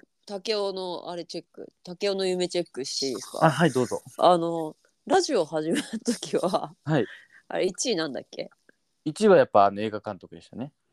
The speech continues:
Speaker 1: 映画監督、
Speaker 2: はい。
Speaker 1: 伝達、
Speaker 2: 伝達、
Speaker 1: 植毛。
Speaker 2: 植毛がい-、でしたね。
Speaker 1: <laughs> それが今は？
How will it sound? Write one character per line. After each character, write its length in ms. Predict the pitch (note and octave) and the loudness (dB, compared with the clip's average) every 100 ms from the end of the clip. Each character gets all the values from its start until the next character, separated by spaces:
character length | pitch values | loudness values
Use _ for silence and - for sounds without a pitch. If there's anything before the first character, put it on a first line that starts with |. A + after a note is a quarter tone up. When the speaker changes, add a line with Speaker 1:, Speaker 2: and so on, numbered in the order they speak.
| _ | _
Speaker 1:
映 160 | F3 E3 | -2 -2
画 80 | D#3 | 0
監 240 | D#3+ C#3+ | -2 -4
督、 160 | C3 C3+ | -4 0
Speaker 2:
は 80 | A#2 | 4
い。 260 | G3+ - _ _ _ _ _ _ _ - | 4 2 _ _ _ _ _ _ _ -4
Speaker 1:
伝 240 | E3 D#3 C#3 | 2 2 2
達、 500 | C3+ - A3 F#3 - _ | 0 0 2 2 0 _
Speaker 2:
伝 140 | B2 A2+ | -2 0
達、 440 | G#2+ - E3+ B2 - _ _ _ _ _ _ - | 0 0 2 2 -2 _ _ _ _ _ _ -8
Speaker 1:
植 300 | G3+ - G3 | -6 -4 0
毛。 60 | |
Speaker 2:
植 360 | G#3+ G#3 F#3 - | 2 4 2 2
毛 520 | C3 B2+ A#2 A2+ A2 | 6 6 6 4 2
が 140 | B2+ A#2 | 4 4
い-、 80 | G#2+ - - - - | 2 -6 -20 -20 -6
で 120 | C3+ B2+ | -2 -2
し 60 | |
た 160 | - G2 | 0 -4
ね。 200 | G2+ - - - - _ _ _ _ | -4 -12 -18 -20 -20 _ _ _ _
Speaker 1:
<laughs> 800 | - - - - - - - _ | -20 -16 -12 -12 -12 -14 -20 _
そ 100 | - | 4
れ 80 | A#3 | 6
が 100 | A3+ | 8
今 200 | G3+ A2 | 6 4
は？ 300 | G2+ F#3 | 2 2